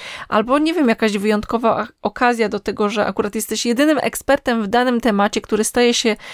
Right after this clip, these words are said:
dla mediów tradycyjnych ważny, tak w mediach społecznościowych zakładasz konto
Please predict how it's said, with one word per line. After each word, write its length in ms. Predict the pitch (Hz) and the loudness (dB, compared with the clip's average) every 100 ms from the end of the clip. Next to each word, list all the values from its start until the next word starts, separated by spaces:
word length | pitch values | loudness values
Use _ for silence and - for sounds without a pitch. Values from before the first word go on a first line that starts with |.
| - - | -16 -2
dla 100 | 220 | 2
mediów 320 | 233 233 240 | 2 0 0
tradycyjnych 720 | 220 208 196 - 226 214 190 | -2 -2 -4 0 2 2 2
ważny, 480 | 180 190 180 202 254 - - - - - | 0 -2 -2 -6 -8 -10 -18 -20 -20 -2
tak 300 | 247 - - | 0 0 -4
w 180 | 214 208 | -4 0
mediach 420 | 233 320 427 330 | 2 4 4 0
społecznościowych 960 | - 240 240 226 233 - 202 226 254 269 | 0 0 0 -4 -6 -2 -2 2 2 2
zakładasz 500 | 240 - 247 247 - | -2 0 2 0 -2
konto 600 | - 208 202 214 277 | -2 -2 0 0 2